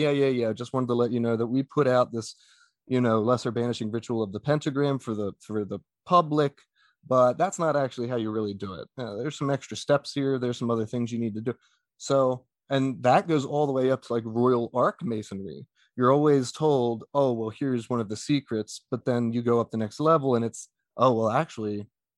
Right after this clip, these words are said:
what we told you about that last secret, it's not, quote, absolutely true. Here's some, another piece of information." So learning that there was always this bait and switch, uh, there was no way for me to even trust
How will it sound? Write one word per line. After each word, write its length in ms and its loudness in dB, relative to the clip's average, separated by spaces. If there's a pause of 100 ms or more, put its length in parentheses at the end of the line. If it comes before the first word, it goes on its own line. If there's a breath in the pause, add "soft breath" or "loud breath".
(140)
what 180 2
we 100 -2
told 260 2
you 120 0
about 260 0
that 140 -2
last 320 0
secret, 420 -2 (540)
it's 100 -20
not, 240 2 (260)
quote, 340 -2 (220)
absolutely 840 -2
true. 360 -2 (120)
Here's 200 -4
some, 260 -4 (200)
another 320 0
piece 340 -12
of 120 -6
information." 580 -4
So 240 -6 (380 soft breath)
learning 640 0
that 160 -8
there 140 2
was 300 -2
always 380 -2
this 160 -8
bait 360 -2
and 120 -6
switch, 800 -4 (580)
uh, 80 4
there 120 8
was 220 2
no 240 2
way 160 2
for 140 -6
me 160 -4
to 80 -2
even 260 -2
trust 640 -4